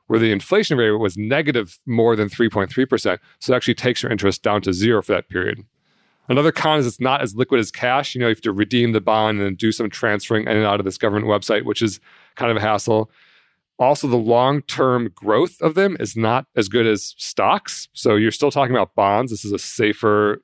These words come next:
less volatile asset. You're not gonna get as long of a, or as great of a long-term growth as, you know, an index fund in the stock market, for example. And the last con is, is they are kind of a hassle to buy. You know, I actually just went through the sign-up process to buy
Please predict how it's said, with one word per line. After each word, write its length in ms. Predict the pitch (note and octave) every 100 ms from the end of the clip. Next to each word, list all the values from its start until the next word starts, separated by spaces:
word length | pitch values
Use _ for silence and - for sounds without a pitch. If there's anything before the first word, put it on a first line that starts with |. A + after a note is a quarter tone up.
| -
less 380 | A#2 G#2 G2+
volatile 520 | - G#2 F#2+ F#2+ G2 A#2+
asset. 360 | A2+ A#2 D3 D3 - _
You're 120 | A2
not 180 | A2 A2+
gonna 140 | A#2+
get 160 | G#2 G#2+
as 180 | F#2 F#2+
long 260 | G#2 G#2+
of 100 | G2+
a, 80 | F#2 - _ _
or 140 | A2
as 160 | G2 F2+
great 360 | - - A2 G#2
of 80 |
a 120 | G2 F2+ -
long-term 640 | G2+ G2+ G#2+ - G2 F#2
growth 400 | A2 G#2+ - - -
as, 320 | G2 F2+ A2
you 120 | -
know, 140 | G2 F#2
an 140 | A2+
index 360 | C3 A2 G2 -
fund 180 | G#2+ G2
in 80 |
the 60 | F#2
stock 320 | - A2+ A2
market, 280 | C#3 C#3 C#3+
for 120 | D3+
example. 480 | C3+ D3 C#3+ D3+ D3+ _ - _ _
And 80 | C3
the 60 | D#3
last 180 | F3+
con 160 | - E3+
is, 140 | D3
is 180 | B2 C#3
they 120 | B2+
are 100 | E3
kind 200 | F#3 E3
of 60 | B2+
a 20 |
hassle 380 | G2+ B2+ B2+ C3
to 140 | -
buy. 420 | - G#2+ G#2+ F2 D#2+ _ _ _ -
You 80 |
know, 140 | A2 F#2+
I 120 | A#2
actually 220 | C#3 B2
just 180 | A#2 A#2
went 180 | B2+ A2
through 140 | A#2+
the 180 | G#2 G2
sign-up 380 | - B2 A#2 -
process 380 | B2 A2+ A#2+ G#2
to 140 | A2
buy 540 | G2+ G2+ G#2+ G#2 G#2+